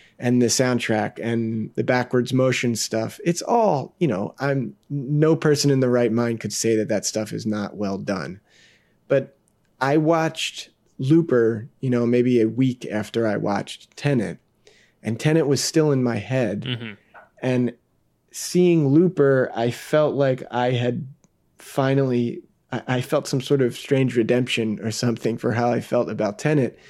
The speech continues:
Speaker 1: 'Cause I came out of Tenet feeling like, am I such a dumbass that I can't fucking understand anything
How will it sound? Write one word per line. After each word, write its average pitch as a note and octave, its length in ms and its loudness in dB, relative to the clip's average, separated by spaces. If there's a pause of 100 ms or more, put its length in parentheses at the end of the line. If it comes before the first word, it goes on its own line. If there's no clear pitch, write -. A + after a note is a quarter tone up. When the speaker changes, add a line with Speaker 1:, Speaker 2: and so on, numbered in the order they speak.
(380)
Speaker 1:
'Cause D#3+ 120 0
I F3 80 4
came G#3 240 2
out G3+ 120 4
of E3+ 100 0
Tenet E3+ 340 2
feeling D#3+ 480 2
like, C3 320 0 (920)
am C3+ 180 2
I F3+ 120 2
such - 440 -2
a D#3 80 2
dumbass D3 680 0
that B2+ 360 -4 (180)
I B2 120 -2
can't C#3 280 -4
fucking C#3 340 -4
understand B2+ 520 -2
anything C3 720 -2